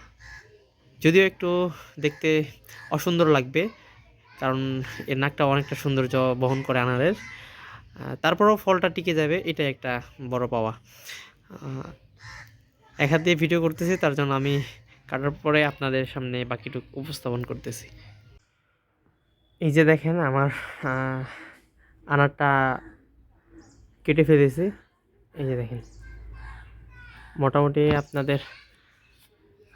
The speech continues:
নাকটা কাটার পরে এই অবস্থা হয়েছে। এখানে একটা জিনিস অবশ্যই খেয়াল রাখবেন যে আপনি যদি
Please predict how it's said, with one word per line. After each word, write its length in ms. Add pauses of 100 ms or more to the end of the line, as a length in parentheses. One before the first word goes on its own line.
(160)
নাকটা 560 (960)
কাটার 280
পরে 360
এই 120
অবস্থা 320
হয়েছে। 320 (2250)
এখানে 300
একটা 260
জিনিস 260
অবশ্যই 460
খেয়াল 260
রাখবেন 360
যে 220
আপনি 300
যদি 360